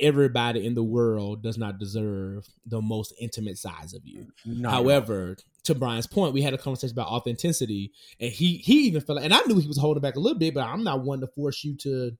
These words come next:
Speaker 1: say
Speaker 2: Right.
Speaker 1: something or do something outside of your comfort zone. But at the same time, to see him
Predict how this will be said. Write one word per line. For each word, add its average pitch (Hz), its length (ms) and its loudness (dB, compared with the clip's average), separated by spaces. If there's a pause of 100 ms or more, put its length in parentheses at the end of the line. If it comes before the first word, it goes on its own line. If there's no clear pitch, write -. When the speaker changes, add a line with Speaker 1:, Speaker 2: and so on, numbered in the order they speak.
(220)
Speaker 1:
say 135 260 -2
Speaker 2:
Right. - 120 0
Speaker 1:
something 135 300 -4
or 139 60 -2
do 123 160 -2
something 127 360 -6
outside 107 300 -8
of 90 60 -10
your 104 100 -8
comfort 120 340 -10
zone. 117 320 -6 (400)
But 156 120 4
at 147 100 2
the 147 60 -2
same 185 320 4
time, 127 280 -4
to 135 80 -4
see 185 240 0
him 143 440 -2